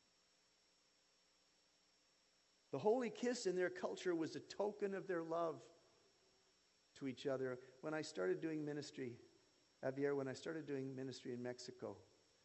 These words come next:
twenty-some years ago, it was awkward at first when they kissed me. But boy, did I like it. No, I mean, I just felt loved.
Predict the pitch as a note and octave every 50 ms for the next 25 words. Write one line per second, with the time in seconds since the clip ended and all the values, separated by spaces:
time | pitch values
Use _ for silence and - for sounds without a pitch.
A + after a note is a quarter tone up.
0 | _ _ _ _ _ - - C3 B2 B2+ A#2+ B2 - B2+ B2 B2 B2 B2 B2 B2
1 | A#2+ A#2+ A2 - G#2 G2 F#2+ F#2+ - - - _ - _ _ _ _ _ _ _
2 | _ _ _ _ _ _ _ _ _ _ _ - - D3 D3 D3 C#3 C#3+ - E3
3 | F3+ F3+ E3+ - D#3+ C#3 C3+ B2 - - - D3 C3 - - - B2+ B2 A#2+ A2+
4 | A2+ - C3+ C3+ C3 - - - F#2+ E2 E2 - - - - _ _ _ _ _
5 | _ _ _ - - A#2+ G#2+ - C#3 D3+ F3 E3+ C#3 B2 D3 D3 C#3+ C#3+ C#3+ D3+
6 | D3+ - F3 - - - - - _ _ _ _ _ _ _ _ _ _ _ _
7 | _ _ _ _ _ _ - - - - - _ _ - - _ _ _ _ -
8 | D#3 G3+ G#3+ A3 A3 G3 G3+ G#3 G3 G3 G3 G3+ A3 - - - A3 G3+ - D3+
9 | E3+ F#3 G3+ B3 C#4 B3 - - - -